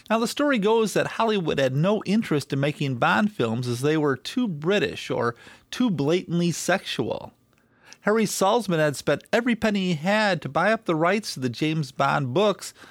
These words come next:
but he didn't have the money to make the films.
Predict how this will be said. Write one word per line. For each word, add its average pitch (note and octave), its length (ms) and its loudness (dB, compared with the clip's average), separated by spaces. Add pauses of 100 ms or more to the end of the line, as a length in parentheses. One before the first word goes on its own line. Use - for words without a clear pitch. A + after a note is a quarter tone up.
(140)
but F#3 120 -2
he G#3 40 2
didn't C4 280 2
have B3 160 2
the A#3 100 0
money G#3 220 2
to F#3 100 0
make F3+ 280 0
the F3 100 -2
films. - 720 -2